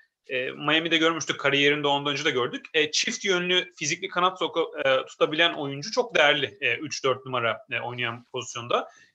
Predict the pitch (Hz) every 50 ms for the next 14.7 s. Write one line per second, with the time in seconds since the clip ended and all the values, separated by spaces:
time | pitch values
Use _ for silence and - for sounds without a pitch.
0 | _ _ - 147 151 165 190 214 220 - 190 208 208 214 220 214 214 208 202 190
1 | 196 185 180 175 185 185 185 180 180 202 185 202 180 - 170 135 143 131 127 120
2 | 131 123 117 127 131 170 - - 165 151 151 151 151 156 156 156 147 147 147 143
3 | 143 139 147 147 143 143 143 - - _ _ _ _ 120 117 117 113 110 - -
4 | 123 131 127 - - 147 131 127 123 117 113 113 - _ 135 120 117 110 131 131
5 | 127 123 - 120 117 117 117 117 120 117 113 123 110 - 147 131 117 110 147 240
6 | 262 254 247 226 160 - - - _ _ _ - 160 - - 175 175 202 214 208
7 | 190 - - 143 127 - - 139 139 170 233 285 - _ _ _ _ _ _ -
8 | 131 123 120 120 120 123 123 120 143 147 143 139 - 180 170 165 165 151 160 170
9 | 165 147 - - - _ _ _ _ 160 139 131 127 127 120 143 170 143 127 151
10 | 151 139 - - - - _ - 147 143 147 151 147 143 127 147 147 151 151 -
11 | - 147 139 135 135 - _ _ _ _ - 147 151 156 - - 175 143 165 160
12 | 156 156 156 160 170 170 160 165 151 151 156 156 139 143 147 151 151 147 160 156
13 | 156 135 117 117 151 185 208 208 202 202 208 170 143 131 156 156 165 170 208 196
14 | 170 151 127 - 135 - - - 131 135 151 185 247 285